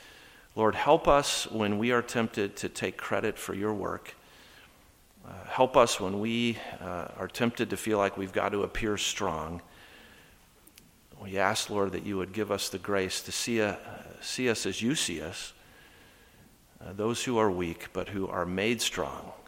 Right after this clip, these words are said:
by your grace. We thank you for our Savior,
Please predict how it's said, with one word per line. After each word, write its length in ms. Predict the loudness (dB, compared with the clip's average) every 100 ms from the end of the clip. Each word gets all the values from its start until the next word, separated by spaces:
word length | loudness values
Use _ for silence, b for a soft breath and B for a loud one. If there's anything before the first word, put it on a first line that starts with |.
| -8
by 140 | -6 -4
your 200 | -4 -4
grace. 520 | -6 -10 -8 -8 -8
We 100 | -6
thank 320 | -2 -2 -2
you 60 | -4
for 200 | -2 0
our 120 | -2
Savior, 560 | -2 -4 -6 -10 -14